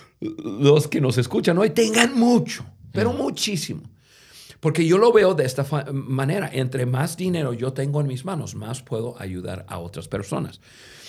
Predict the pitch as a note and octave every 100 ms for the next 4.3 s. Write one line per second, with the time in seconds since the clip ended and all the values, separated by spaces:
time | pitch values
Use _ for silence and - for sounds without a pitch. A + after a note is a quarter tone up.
0 | - - - - _ A2+ G2 G2+ D3+ E3
1 | E3 A#2 G#2+ - G#2 F2 - G2+ E2 D#2
2 | G2 D#3 E3 D#3+ D#3 D3+ D3 C#3+ C#3 C#3+
3 | C3+ B2+ C#3+ C3+ C3 B2 - - G#2 G2+
4 | F#2+ D#2+ -